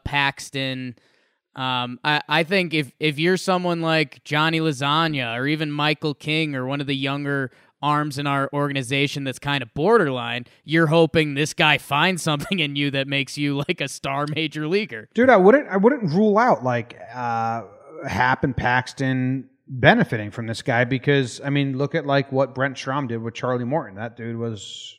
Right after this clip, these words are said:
Speaker 2: pretty well into his career, uh, you know? So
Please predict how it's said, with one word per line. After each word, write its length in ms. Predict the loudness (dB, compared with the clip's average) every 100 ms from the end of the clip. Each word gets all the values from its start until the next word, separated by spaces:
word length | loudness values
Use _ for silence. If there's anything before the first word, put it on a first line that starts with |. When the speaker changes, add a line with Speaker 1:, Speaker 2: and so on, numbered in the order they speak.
| _ _ _ -8
Speaker 2:
pretty 200 | -2 2
well 260 | 4 4
into 200 | 4 4
his 140 | 2 0
career, 460 | 2 4 2 -2 _ _ _ _ _ _ -6
uh, 300 | -2 0 -2
you 120 | 0
know? 240 | 2 2 0 -12 _
So 500 | -2 4 6 4 2